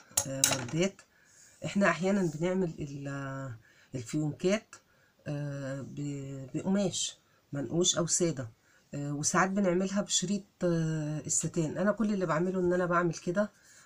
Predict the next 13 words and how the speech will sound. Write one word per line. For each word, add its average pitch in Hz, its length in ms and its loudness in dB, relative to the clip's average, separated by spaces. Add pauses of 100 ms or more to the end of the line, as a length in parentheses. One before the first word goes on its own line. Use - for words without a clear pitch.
(120)
عشان 147 260 0
اللي 147 240 -4
مش - 160 -4
عارفين 160 380 0
يقطعوا 143 560 0
ال-، 135 580 -8 (640)
الفيونكة 151 520 -2
تتعمل 147 420 -4
ازاي 139 320 -4
اهي 151 160 -2
بالطريقة 151 420 -4
دي 151 140 -4
كده. 190 300 -2